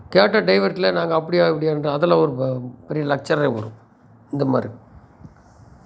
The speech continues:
So இதுதான் மூல காரணம். இப்போ இவ்வளோக்கும் ஜனாதிபதி to மத்திய அரசு, சுப்ரீம் கோர்ட் காரணம் இவங்களுக்கு.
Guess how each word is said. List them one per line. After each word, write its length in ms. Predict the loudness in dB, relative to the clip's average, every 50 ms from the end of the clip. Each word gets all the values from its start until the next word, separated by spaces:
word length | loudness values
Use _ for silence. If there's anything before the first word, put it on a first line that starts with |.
| -20 -8
So 140 | -2 0 0
இதுதான் 420 | 0 0 0 0 2 4 4 4 4
மூல 240 | 4 2 2 2
காரணம். 360 | 2 0 0 -2 -2 -2 -8 -10
இப்போ 180 | -10 -8 -6
இவ்வளோக்கும் 440 | -6 -4 -2 -2 -2 -2 -4 -10 -12 -16 -20 _ _ _ -6
ஜனாதிபதி 640 | -2 0 2 2 2 0 0 0 -2 0 2 2 2 2 2 2 2 2 0 -2 -2 -2
to 300 | -2 -2 -2 -2 -2 -4
மத்திய 380 | -4 -4 -4 -4 -4 -2 -4 -4
அரசு, 380 | -4 -4 -4 -4 -4 -4 -4
சுப்ரீம் 360 | -6 -6 -6 -6 -4 -4 -2
கோர்ட் 180 | -2 -4 -6 -2
காரணம் 420 | 0 2 4 4 2 0 -2 -4
இவங்களுக்கு. 380 | -4 -6 -6 -6 -8 -10 -10 -14